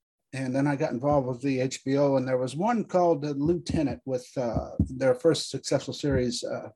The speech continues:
the, uh, Vietnam War stories. And I think it was loosely based on, on me and my experience. I had one written for that I mentioned to, to you, uh, Billy and the One-Armed Bandit, that I wrote for Tales from the Crypt. That,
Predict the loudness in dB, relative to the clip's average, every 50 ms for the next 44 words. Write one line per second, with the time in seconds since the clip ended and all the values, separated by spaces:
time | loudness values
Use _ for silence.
0 | _ _ _ _ _ _ _ _ _ _ _ _ _ _ _ _ -4 -2 -2 -2
1 | -4 -4 -8 -10 -12 -14 -16 -20 _ _ _ _ _ _ _ _ _ _ _ -4
2 | -4 -4 _ _ 0 2 2 2 2 2 0 0 2 4 4 4 2 2 0 -4
3 | -4 -4 -6 -10 -14 -18 -18 -20 -14 -8 -6 -2 -2 -2 -2 -4 -6 -10 -4 -4
4 | -2 -2 0 0 0 0 -2 -2 -6 -10 -6 _ 2 4 4 4 2 0 -4 -4
5 | -2 -2 -2 -2 -2 -4 -6 -6 -6 -6 -4 -4 -4 -4 -6 -8 _ _ -6 -4
6 | -2 0 4 4 6 6 6 4 2 0 -4 -4 -6 -6 -6 -8 -12 -16 -10 -6
7 | -6 -4 -4 -4 -6 -8 -12 _ -20 -20 -20 -20 _ -20 -20 -20 _ _ _ _
8 | _ _ _ _ _ _ _ _ _ _ _ -2 0 2 4 4 4 4 4 4
9 | 4 6 6 6 6 4 4 2 0 -4 -2 0 2 4 6 6 6 4 4 4
10 | 4 2 2 0 -2 -2 -2 -6 -8 -8 -8 -4 -2 0 4 6 6 8 6 6
11 | 4 2 0 0 0 0 2 2 4 4 6 6 6 6 4 4 4 4 4 2
12 | 0 0 0 0 0 0 -2 -4 -6 -6 -6 -6 -4 -2 2 2 2 2 0 -6
13 | -12 -12 -12 -2 0 0 0 0 0 -6 -10 -10 -6 4 6 6 6 6 2 -4
14 | _ _ _ _ _ _ _ _ _ -2 -2 -2 -4